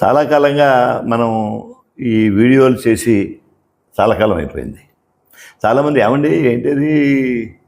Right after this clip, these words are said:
చేయడం మానేశారు, ఏమిటి?" అని అడుగుతున్నారు చాలామంది.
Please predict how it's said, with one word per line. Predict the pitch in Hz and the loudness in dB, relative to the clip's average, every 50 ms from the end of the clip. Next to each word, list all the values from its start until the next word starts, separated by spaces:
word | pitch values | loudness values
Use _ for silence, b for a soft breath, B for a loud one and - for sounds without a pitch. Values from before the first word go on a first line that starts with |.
| _ _ _ _ _ _ _ _ _ _ _ _ 87 82 98 | _ _ _ _ _ _ _ _ _ _ _ _ -8 -2 0
చేయడం | 101 107 127 139 | 2 2 2 2
మానేశారు, | 135 127 127 131 123 127 131 127 131 | 2 2 2 0 0 0 0 2 2
ఏమిటి?" | 117 113 113 120 120 101 123 127 123 | 2 2 2 0 0 0 2 2 2
అని | 127 123 | 2 0
అడుగుతున్నారు | 110 98 92 98 117 110 104 87 - - 87 | -2 -2 -2 -4 -4 -4 -4 -4 -4 -4 -2
చాలామంది. | 87 85 85 80 73 69 - _ _ | -2 -2 -2 -4 -8 -14 -18 _ _